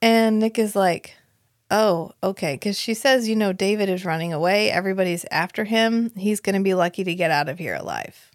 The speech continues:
Like, everyone, the Constantine family knows he's, he's, he was gonna rat them out, and now they're after him. And Nick is like, "I remember a time that my father chased me out of a, <laughs> out of the city."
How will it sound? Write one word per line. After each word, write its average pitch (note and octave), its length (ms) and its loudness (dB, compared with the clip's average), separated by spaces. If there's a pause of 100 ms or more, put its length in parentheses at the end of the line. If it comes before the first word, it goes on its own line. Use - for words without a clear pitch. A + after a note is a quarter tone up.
(920)
Like, F3 300 -6
everyone, G3 480 0
the G3 100 0
Constantine G3 680 -2
family F3+ 320 -2
knows E3+ 680 -2 (200)
he's, F#3 380 -4 (160)
he's, G3 300 -2
he F#3+ 140 -2
was F3+ 100 -4
gonna F3 240 -2
rat D#3+ 240 -2
them F3 140 -4
out, E3 420 -6
and F3+ 180 -2
now E3+ 440 -4 (520)
they're E3+ 180 2
after - 280 -6
him. F3 220 -10
And F#3+ 140 0
Nick F#3+ 180 -2
is F#3 140 -4
like, E3+ 280 -4 (520)
"I G#3 160 2
remember F#3 480 2
a E3+ 80 0
time F3 320 -4
that E3 140 -8
my F#3+ 260 2
father E3 360 -4
chased D#3+ 440 -8
me F3 180 -4
out D#3 160 -6
of F#3 80 -12
a, E3+ 60 -10 (200)
<laughs> D4 240 -6
out G#3 220 -4
of - 100 -6
the B3+ 120 2
city." C#4 760 2